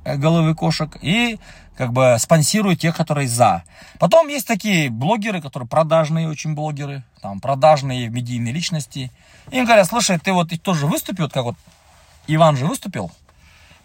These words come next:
в прошлом году, да, или позапрошлом году, пять лет назад выступил уже. Ты тоже, да, выступи, Алтын. Видишь, что тема уже такая, она уже пятьдесят на пятьдесят. Мы тебе заплатим, там, не знаю, там, сто тысяч долларов или, там, двадцать тысяч долларов.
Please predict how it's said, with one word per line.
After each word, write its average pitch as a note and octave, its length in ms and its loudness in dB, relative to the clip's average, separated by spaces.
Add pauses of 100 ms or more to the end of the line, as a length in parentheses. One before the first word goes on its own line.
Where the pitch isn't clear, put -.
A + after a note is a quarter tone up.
в - 40 -20
прошлом C3 360 -2
году, B2 240 -2
да, D#3+ 100 0
или E3 80 0
позапрошлом A#2 640 -4
году, G#2 160 -6
пять B2 240 -4
лет A#2 140 -6
назад A2 240 -4
выступил G3 340 -6
уже. D3+ 120 -6
Ты C4+ 140 -12
тоже, C#4 240 0
да, E4+ 160 0
выступи, B3+ 360 -4
Алтын. E3+ 220 4
Видишь, D#4 240 -6
что B3+ 120 -2
тема C4 240 2
уже A3 160 2
такая, A3+ 300 4
она D#3+ 120 0
уже C#3 80 -8
пятьдесят G#3 280 -2
на G#3+ 80 -6
пятьдесят. G3 340 2 (640)
Мы - 80 -4
тебе - 120 0
заплатим, F#3+ 480 4
там, A#2+ 160 -4
не A#2 80 -2
знаю, A2 320 -2
там, E2+ 280 -10 (100)
сто - 160 -4
тысяч D#3 220 -2
долларов F#2+ 380 -6
или, - 60 -16
там, F2+ 160 -10
двадцать D3+ 300 2
тысяч A#2 140 -4
долларов. F#2 300 -8